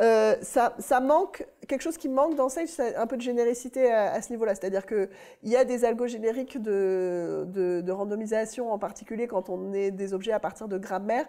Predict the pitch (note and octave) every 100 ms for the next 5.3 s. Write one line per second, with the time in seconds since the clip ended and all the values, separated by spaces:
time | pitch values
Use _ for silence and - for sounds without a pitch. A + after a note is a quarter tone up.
0 | - - - - G3 - C4 C4 C#4+ A3+
1 | A3 G#3+ B3 B3 A#3 B3 B3 A#3 - A#3
2 | A3 A3 A3+ B3+ C4 A#3 A#3 G#3 G3 B3
3 | B3 C#4 - - G#3 A3+ - A3 A3+ -
4 | A#3+ A3+ A3+ A#3 C4+ D4+ A#3+ G#3+ A#3+ B3
5 | B3+ B3+